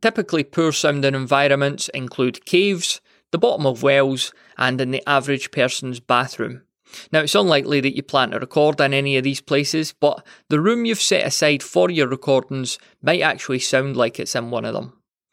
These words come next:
So what can we do about it? Well, you could simply record somewhere else.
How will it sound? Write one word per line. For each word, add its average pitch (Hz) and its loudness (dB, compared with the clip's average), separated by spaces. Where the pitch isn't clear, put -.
So - 0
what 202 2
can 190 -2
we 175 2
do 151 2
about 123 0
it? - -10
Well, 190 4
you 170 -4
could - -4
simply 151 0
record 139 0
somewhere 131 0
else. 208 0